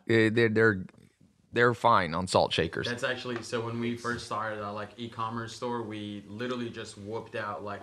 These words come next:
Speaker 1: Amazon.
Speaker 2: Yeah.
Speaker 1: Um, and then we had, like, a list of twenty-five cognitive biases.
Speaker 2: Yep.
Speaker 1: And then we would just go down the list and, like, try
Speaker 2: Right.
Speaker 1: to make sure if we have what
Speaker 2: Everything was
Speaker 1: Amazon
Speaker 2: there.
Speaker 1: has. Yeah, yeah. And that's what most people never do. They just use, like, a template.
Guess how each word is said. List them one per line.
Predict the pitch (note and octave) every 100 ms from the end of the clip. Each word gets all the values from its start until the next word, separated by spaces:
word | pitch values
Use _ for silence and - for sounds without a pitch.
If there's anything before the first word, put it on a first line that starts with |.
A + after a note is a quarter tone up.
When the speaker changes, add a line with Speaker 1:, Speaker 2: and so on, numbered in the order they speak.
| -
Speaker 1:
Amazon. | A#2 A#2 A#2 B2 B2+ - _
Speaker 2:
Yeah. | A#2+ G#2 E2+ - _
Speaker 1:
Um, | - G#2+ G#2 G2+ F#2+ F#2+
and | A#2
then | A#2 A2
we |
had, | A2+ G#2+
like, | G#2
a |
list | G#2 G#2+ G#2
of | G2
twenty-five | A2 A2 G#2+ G#2+ G2+
cognitive | G2 G#2+ G#2 G2+ G2
biases. | G2 G#2 G#2 B2+ B2 - _ -
Speaker 2:
Yep. | C3+ C3 - -
Speaker 1:
And | B2
then | B2
we | A#2
would | A#2
just | A2 A2 F#2+
go | F#2+ A#2+ A#2+
down | A2+ G#2+ A2 A2
the | G#2
list | A2 A2+ A2+
and, | G#2
like, | G#2 F#2+ G2
try | B2+
Speaker 2:
Right. | G2
Speaker 1:
to | E2+
make | A2
sure | - A#2 A2 G#2
if |
we | A2
have | G2+ G#2 G2
what | G2 _ _ B2
Speaker 2:
Everything | A#2+ A#2 - A#2+ G#2
was | F#2+ G2
Speaker 1:
Amazon |
Speaker 2:
there. | G2+ E2
Speaker 1:
has. | - A2
Yeah, | - - - - _
yeah. | G#2+ G2+ F2 _ _ _
And | C3
that's | D#3+
what | E3
most | B2 C3+ B2+
people | B2+ A2+
never | A2+ A2
do. | A2 A2
They | A2
just | A#2+ C#3+
use, | B2+ G#2+
like, | G#2
a | F#2
template. | - A#2 A#2 C3+ C#3